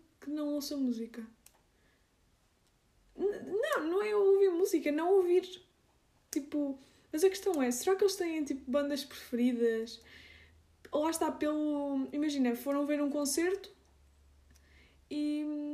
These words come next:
olha, bué de estranho, não sei, eu já, eu já me estou aqui a enrolar toda, mas acho que deu para entender a minha pergunta. Tipo, como é que eles vivem, tipo, sem ouvir? No sentido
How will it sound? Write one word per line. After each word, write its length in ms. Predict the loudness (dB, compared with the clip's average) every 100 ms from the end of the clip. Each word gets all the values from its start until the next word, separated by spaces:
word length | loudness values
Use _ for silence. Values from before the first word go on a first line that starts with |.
| -8 -10 -14 _ _ _ _ _ _ _ _ _ _ _ _ _ _ _ _ -6
olha, 240 | 0 2
bué 160 | 2 0
de 80 | 0
estranho, 440 | -4 -8 -8 -10 -8
não 140 | -4 -4
sei, 320 | -2 -4 -2
eu 40 |
já, 80 | -2
eu 100 | -2
já 100 | -4
me 100 | -4
estou 180 | -4 -4
aqui 160 | -2 0
a 40 |
enrolar 420 | 0 0 -2 -4
toda, 260 | -2 -4 -2
mas 180 | -2 -2
acho 200 | -6 -4
que 60 |
deu 100 | -4
para 160 | 0 0
entender 400 | 2 2 2 2
a 40 |
minha 160 | 2 0
pergunta. 480 | 0 0 0 -4 -10 -16 -12 -10 -10 _ _ _ _ _ -20 -8
Tipo, 400 | -8 -6 -8 -6
como 200 | -4 -4
é 80 | -2
que 140 | -2
eles 440 | -2 -2 -6 -12 -18 _ _ _ _ _ _ _ _ _ _ _
vivem, 680 | -8 -2 -2 -2 -4 -8 -10 -14 _ _ -10
tipo, 220 | -10 -8
sem 240 | -8 -6
ouvir? 380 | -6 -4 -6 -8 -18 _ _ _ _ _ _ _ _ _ -20 -12 -6
No 100 | -4
sentido 500 | -2 -2 -2 -2